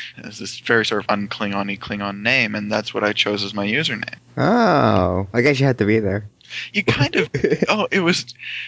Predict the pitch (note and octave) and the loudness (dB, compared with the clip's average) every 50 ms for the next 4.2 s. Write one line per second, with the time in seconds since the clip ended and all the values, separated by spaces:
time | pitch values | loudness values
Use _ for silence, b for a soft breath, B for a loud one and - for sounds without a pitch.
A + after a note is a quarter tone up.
0 | B B - F3 F3+ F3 F3+ F3 - - D#3+ E3+ - - D#3+ D3+ E3 B2+ A2+ B2 | B B -12 -8 -6 -4 -2 -2 -2 0 -2 -2 2 2 2 4 4 4 4 4
1 | A#2+ C#3 C3+ B2+ C3+ B2 - D#3 C3 C#3 - - B2 G#2+ A#2 A#2+ - D3 D#3+ C3 | 4 2 2 2 0 4 4 4 2 2 0 -2 -2 0 -2 -2 -2 -4 0 0
2 | D#3 G#3+ A3+ G#3 F#3 E3 - - C3 C#3 - - C#3+ C3 A2+ A2 - - B2 A2 | 0 0 2 -2 -2 -2 2 2 4 4 4 2 0 -2 -2 -2 -2 -2 -4 -2
3 | G2+ A2 A2 A2 G#2+ G#2+ F#2+ A2 A#2+ B2 A#2+ B2 G#2+ G2 - - A2 G2+ G2+ F#2+ | 0 0 0 0 0 -2 -2 -2 -2 -2 -2 -2 -4 -4 -6 -10 -6 -4 -4 -4
4 | F2+ - - - | -4 -6 -10 -14